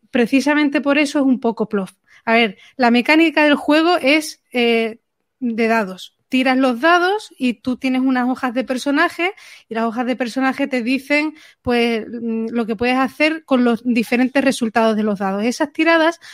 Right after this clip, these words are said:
las puedes modificar levemente, es decir, puedes a lo mejor descartar un dado, quemar un dado para volver a tirar la cantidad de dados que tú quieras, o puedes quemar dos para colocar un dado por el valor que tú quieras. Cosas muy pequeñas, ¿no?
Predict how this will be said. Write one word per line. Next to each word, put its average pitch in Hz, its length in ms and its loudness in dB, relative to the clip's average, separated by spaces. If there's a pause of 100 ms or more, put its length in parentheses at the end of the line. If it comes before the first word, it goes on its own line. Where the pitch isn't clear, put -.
(120)
las 240 180 2
puedes 262 320 2
modificar 277 840 2 (240)
levemente, 226 840 0
es 220 60 -4
decir, 226 400 -4
puedes 247 320 -2
a 262 80 0
lo 247 100 -2
mejor 247 400 -2 (380)
descartar 226 560 -2
un 269 180 2
dado, 311 240 2
quemar 240 260 0
un 269 160 2
dado 302 420 0
para 277 460 2
volver 247 340 0
a 254 100 0
tirar 262 260 -2
la 277 120 -2
cantidad 247 360 -2
de 240 80 0
dados 269 260 0
que 247 140 -6
tú 214 140 -8
quieras, 196 440 -6 (240)
o 226 120 -6
puedes 247 260 -2
quemar 269 380 -2
dos 311 320 0
para 311 520 2
colocar 247 440 -4
un 262 160 -4
dado 311 460 0
por 247 180 0
el 240 300 -2
valor 226 340 -2
que 277 100 -4
tú 233 160 -6
quieras. 190 440 -4 (460)
Cosas 285 300 2
muy 302 320 2
pequeñas, 214 560 -2
¿no? 330 200 -2